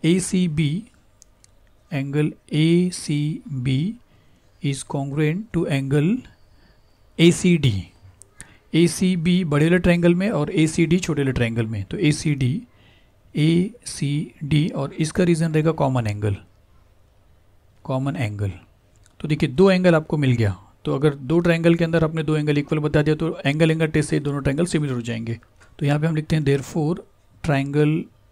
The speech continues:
हाँ अब यहाँ पे आपको, अ, कॉरेस्पॉन्डेंस याद रखना है। सपोज मैंने इसका नाम एबीसी लिख दिया तो लिखेंगे triangle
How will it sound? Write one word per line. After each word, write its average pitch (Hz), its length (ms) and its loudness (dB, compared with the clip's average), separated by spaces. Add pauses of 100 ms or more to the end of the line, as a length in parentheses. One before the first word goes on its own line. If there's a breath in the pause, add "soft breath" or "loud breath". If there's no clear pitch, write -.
हाँ 113 160 -2
अब 131 100 -2
यहाँ 151 120 2
पे 180 160 0
आपको, 170 460 0
अ, 139 180 0
कॉरेस्पॉन्डेंस 156 560 -2
याद 123 140 0
रखना 139 180 -2
है। 196 60 -2
सपोज 170 300 -2
मैंने 165 160 0
इसका 160 160 -2
नाम 156 160 0
एबीसी 143 360 -2
लिख 120 120 2
दिया 131 240 0 (400 loud breath)
तो 139 80 -4
लिखेंगे 156 280 0
triangle 160 440 0